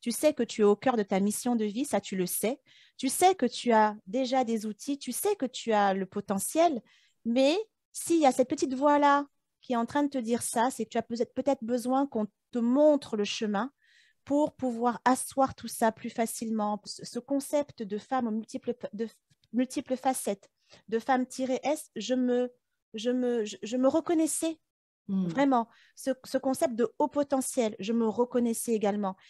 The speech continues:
Speaker 1: La sensation que c'est ce dont j'avais besoin pour vraiment ancrer en moi tous mes nouveaux projets et développer encore plus les projets en cours.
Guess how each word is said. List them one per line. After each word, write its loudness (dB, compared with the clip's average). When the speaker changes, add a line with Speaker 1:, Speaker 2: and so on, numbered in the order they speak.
Speaker 1:
La 0
sensation -4
que -10
c'est -8
ce -12
dont -4
j'avais -2
besoin -6
pour -4
vraiment -2
ancrer -2
en 0
moi -2
tous 0
mes 2
nouveaux 0
projets -4
et 4
développer 0
encore 4
plus -8
les -4
projets -2
en -4
cours. -14